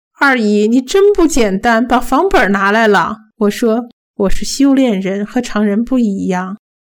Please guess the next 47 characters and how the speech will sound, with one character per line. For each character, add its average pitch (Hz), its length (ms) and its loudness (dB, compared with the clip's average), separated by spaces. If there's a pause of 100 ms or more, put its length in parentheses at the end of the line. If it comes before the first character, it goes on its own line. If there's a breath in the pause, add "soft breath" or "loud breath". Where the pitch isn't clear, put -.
(220)
我 208 140 0
想， 202 360 -4 (300)
此 262 320 0
举 202 380 -6 (100)
我 214 160 0
已 220 220 0
经 247 240 0
给 214 180 2
晚 196 300 -2
辈 208 260 0
留 202 220 0
下 226 160 -4
了 196 160 -4
最 277 320 0
值 190 240 -8
钱 190 280 -4
的 185 120 -6
东 190 260 -2
西， 202 340 -8 (440)
那 277 120 2
就 262 160 0
是 240 160 -2
一 185 140 -2
个 214 160 -2
大 240 260 -4
法 202 240 -6
弟 220 280 0
子 214 160 -10
的 208 160 -10
修 262 320 0
为。 214 420 -4 (760)
我 208 100 0
跟 214 200 2
大 226 140 -2
妹 208 220 0
说 202 420 -6 (340)
：“房 254 300 0
本 233 220 0
我 196 80 0
拿 180 240 -4
来 214 180 0
了， 196 220 -6 (140)
你 208 100 0
看 220 260 -4
着 202 80 -2
办 226 300 -2
吧。” 190 260 -12